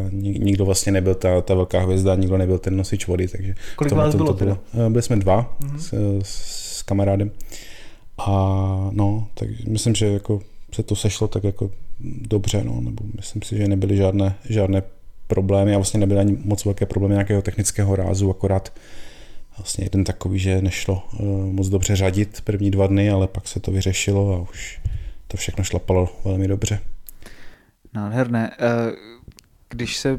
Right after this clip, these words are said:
Speaker 2: zeptám na problémy, ty měl vlastně v tomto období i Tadej Pogačar, eh, obrovský favorit na celkové vítězství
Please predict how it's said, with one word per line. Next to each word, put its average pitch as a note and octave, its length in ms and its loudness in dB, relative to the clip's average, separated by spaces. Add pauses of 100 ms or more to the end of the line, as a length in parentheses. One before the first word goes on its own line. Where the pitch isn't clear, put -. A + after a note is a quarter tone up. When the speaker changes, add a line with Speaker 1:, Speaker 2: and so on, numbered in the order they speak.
(140)
Speaker 2:
zeptám C#3 460 -2
na C3+ 80 0
problémy, C#3+ 640 0 (420)
ty B2 100 0
měl D3 420 2
vlastně C#3+ 380 -4
v - 200 -16 (320)
tomto A#2+ 300 -2
období B2 480 -2
i D#3 120 -2
Tadej B2 340 -2
Pogačar, A#2 680 -4
eh, B2 560 -6
obrovský A#2 540 -4
favorit A2+ 580 -4 (360)
na A2+ 60 -6
celkové A#2+ 460 -4
vítězství B2 680 -8